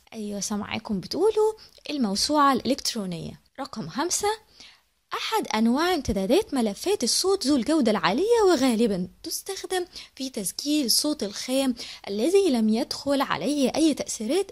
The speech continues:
أو تعديلات. دي سهلة جدًا. أيوة، ويف. وبكده نكون خلصنا النوع ده من الأسئلة، وهنروح لآخر نوع معانا في مراجعتنا، اسمه أكمل بكلمة مما بين الأقواس. هنقرأ الأول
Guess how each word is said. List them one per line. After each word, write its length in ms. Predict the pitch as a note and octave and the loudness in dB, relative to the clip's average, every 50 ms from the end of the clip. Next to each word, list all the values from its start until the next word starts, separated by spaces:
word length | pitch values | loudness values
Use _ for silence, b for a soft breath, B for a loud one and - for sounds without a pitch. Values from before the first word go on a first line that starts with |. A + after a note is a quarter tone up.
| - - | -8 -8
أو 80 | D#4+ D#4 | -8 -6
تعديلات. 680 | - B3 G3+ F3 E3+ F3+ F#3+ F#3 E3+ - - _ - b b b b b b b b b _ | -6 -8 -10 -10 -12 -12 -12 -12 -12 -14 -14 _ -20 b b b b b b b b b _
دي 120 | A3 A#3 A3 | -8 -8 -8
سهلة 320 | - - A3+ G3 G#3+ F#3+ | -6 -8 -8 -6 -6 -6
جدًا. 560 | F3 F3+ D4 D4+ - _ - F#3+ D#3+ D3 D#3+ B B B B B B B B B _ - | -2 -2 -2 -2 -2 _ -8 -8 -8 -8 -10 B B B B B B B B B _ -10
أيوة، 420 | F#3 G3+ G3 F#3+ F#3+ F3+ G3 G#3+ E4 G#4+ G#4+ - | -8 -4 -2 -2 0 2 2 2 2 0 -2 0
ويف. 680 | A#3 B3+ A#3+ C#4+ E4+ F4 E4 C4 G3 E3+ - - - - _ _ _ | 2 4 6 6 6 6 6 4 2 -2 -6 -10 -16 -20 _ _ _
وبكده 340 | F4 - - - D#4 C4 C#4+ | -12 -10 -4 -2 -2 0 0
نكون 260 | C4+ B3+ - D4+ D#4+ | 0 0 0 -2 -4
خلصنا 440 | D4+ - A3 A3 C#4 C#4 - - A#3 | -2 -2 -2 0 0 -2 0 0 2
النوع 260 | G#3 A3 C4 C#4 B3+ | 2 4 4 4 4
ده 120 | A#3 C4 C#4 | 4 2 2
من 100 | E4 F#4 | 0 -2
الأسئلة، 540 | F#4+ - D#4+ - - - D#4 E4+ F4 E4+ | -2 -4 -6 -8 -6 -4 0 2 2 4
وهنروح 500 | D#4+ D#4 E4+ E4 C4 A3+ A3 C#4+ D#4+ - | 4 4 4 4 4 4 4 4 2 2
لآخر 360 | B3+ A#3+ - D#4+ F#4+ - D#4+ D#4 | 0 0 0 -2 -2 0 -2 0
نوع 260 | D#4 E4 F4 F4+ E4+ | 0 0 0 2 2
معانا 600 | C#4 B3+ A3+ C4+ F4 G4+ G#4 G4 G4 F#4+ G4 F#4+ - | 2 0 2 2 2 4 4 4 4 4 4 2 0
في 260 | - - D4 C#4+ C#4+ | -8 -6 -4 0 2
مراجعتنا، 680 | B3 A3+ A3 F#3+ F3 F3 G#3 F#3 C#4+ F#4+ - F#4 F#4+ | 2 2 2 0 -2 -4 -2 -2 -2 -2 -2 -2 -2
اسمه 680 | F4 D#4+ - - C#4+ - - - C#4 C#4 C#4 C#4 C#4 C4+ C4 B B B B - | -2 0 -2 -2 0 0 0 0 -2 -4 -4 -2 -2 -4 -4 B B B B -8
أكمل 400 | G#4+ - - G4+ F#4+ E4+ C4 G#3 - - | -8 -6 -6 -4 -4 -4 -4 -6 -6 -6
بكلمة 680 | - A3 G#3+ - C#4+ D4 D4 D4 D4 D4 C#4+ C#4 C#4 | -6 -6 -4 -4 -4 -2 -2 -2 -2 0 0 2 4
مما 320 | A#3+ A#3 C4+ D4 C4+ A3+ | 4 4 6 6 4 4
بين 260 | G3 A3+ B3+ B3+ A#3+ | 4 4 4 6 6
الأقواس. 640 | A#3 A3 - - - - - G3 E3 F3 - - - B B B B B B B _ _ - | 4 4 0 -4 -10 -10 -12 -12 -12 -10 -12 -12 -14 B B B B B B B _ _ -10
هنقرأ 320 | A#3+ D4+ G#4+ C5 B4+ F#4+ | -6 -4 -2 2 2 2
الأول 520 | - - C4+ E4 E4+ E4+ E4+ E4+ E4 E4 | 4 4 4 4 6 6 6 4 4 2